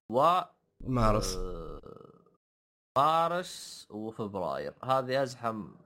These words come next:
Speaker 1: أشهر حقت الألعاب. معاها تقريبا نوفمبر. نوفمبر بعد يحطون فيه ألعاب لما يقولوا بس. يعني خمسة أشهر، هذه كلها ألعاب والأشهر الباقية تلقاها فاضية.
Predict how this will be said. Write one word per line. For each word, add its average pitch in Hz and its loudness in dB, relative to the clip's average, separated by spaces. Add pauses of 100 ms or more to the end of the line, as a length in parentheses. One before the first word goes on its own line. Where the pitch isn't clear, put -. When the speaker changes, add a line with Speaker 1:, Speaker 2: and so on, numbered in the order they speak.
(100)
Speaker 1:
أشهر 127 0
حقت 104 -6
الألعاب. 85 0 (1500)
معاها 180 8
تقريبا 139 -8
نوفمبر. 104 -10 (240)
نوفمبر 107 -6
بعد 98 -4
يحطون 104 -8
فيه 104 -6
ألعاب 98 -2
لما 95 -4
يقولوا 87 -6
بس. 85 -8
يعني 107 -2
خمسة 165 0
أشهر، 156 -6 (260)
هذه 127 6
كلها 143 2
ألعاب 139 0
والأشهر 135 -2
الباقية 131 -4
تلقاها 117 -4
فاضية. 76 -8